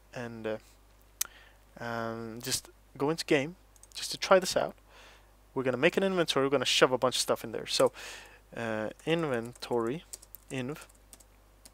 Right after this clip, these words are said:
Okay, we're gonna add inv, add item.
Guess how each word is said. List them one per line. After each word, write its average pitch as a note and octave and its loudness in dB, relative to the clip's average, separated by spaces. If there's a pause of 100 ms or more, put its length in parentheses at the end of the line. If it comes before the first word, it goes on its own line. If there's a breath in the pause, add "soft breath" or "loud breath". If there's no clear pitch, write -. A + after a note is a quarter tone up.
(340)
Okay, B2+ 0
we're D#3 0
gonna C3+ 4
add C#3 6
inv, F3 0 (920 loud breath)
add D#3+ 6
item. B2+ 4